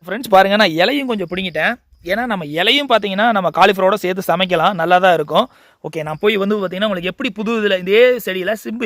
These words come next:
எப்ப, எப்படி அடிக்கும் அப்படின்றதையும் உங்களுக்கு காட்டுறேன். அதாவது புது நாத்துகள் எப்படி வரும் அப்படின்றதையும் காட்டுறேன். So ஃப்ரெண்ட்ஸ் பாருங்க, நான் சொன்னேன் பாத்தீங்களா, இடையில சிம்பு அடிக்கும்னு.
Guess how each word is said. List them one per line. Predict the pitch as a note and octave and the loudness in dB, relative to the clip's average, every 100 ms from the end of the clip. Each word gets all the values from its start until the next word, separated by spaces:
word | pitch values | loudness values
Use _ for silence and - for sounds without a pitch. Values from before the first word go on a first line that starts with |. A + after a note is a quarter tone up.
| G3 | -4
எப்ப, | A3 F#3+ F3 F3 | 0 0 0 -4
எப்படி | G3 F#3 | -4 -4
அடிக்கும் | F3 F#3 F#3+ | -4 -4 -6
அப்படின்றதையும் | D#3+ F3 F3 F3+ | -4 -4 -4 -4
உங்களுக்கு | F3+ D3+ E3 | -6 -2 -2
காட்டுறேன். | D#3+ D#3 A3+ _ - _ | 0 -2 -6 _ -20 _
அதாவது | F3+ A3+ B3 | 2 2 2
புது | A#3+ C4 | 0 2
நாத்துகள் | A3 G#3+ G#3 F#3 | 2 2 0 -4
எப்படி | F3+ F#3 | -4 -2
வரும் | E3+ F3+ | -2 -2
அப்படின்றதையும் | E3 E3+ E3 E3+ E3+ | -6 -6 -6 -6 -6
காட்டுறேன். | D#3 C#3+ E3 G#3+ _ _ _ _ _ _ _ _ - | -6 -4 -6 -8 _ _ _ _ _ _ _ _ -4
So | F#3+ F3+ | -2 0
ஃப்ரெண்ட்ஸ் | G#3+ A#3 - | -2 -2 2
பாருங்க, | G3 G3+ F3 G#3 | 2 2 -2 -2
நான் | F#3+ F3+ | -2 -2
சொன்னேன் | G3+ G#3+ | -2 0
பாத்தீங்களா, | G3 F#3+ F#3 F#3 F3 | -2 0 0 0 -2
இடையில | F3+ G3+ F#3 | 0 0 -2
சிம்பு | G3+ G#3 | -2 -2
அடிக்கும்னு. | F#3+ F#3 F#3 | -2 -4 -6